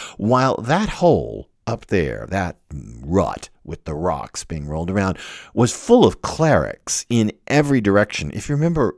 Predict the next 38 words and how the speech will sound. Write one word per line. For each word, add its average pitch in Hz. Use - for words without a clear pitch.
it's -
basically 127
all 127
clerics -
up -
there. 57
This 196
is 180
different -
because 113
of 101
the 98
effect. -
It's -
not 226
just -
keeping 135
money 120
to, 117
<laughs> 151
you 147
know, 123
so 120
that 113
I 123
have 110
better 101
clothes 95
or 107
so 127
that 117
I 120
drive 120
a 113
better 101
car, -
you 151
know, 131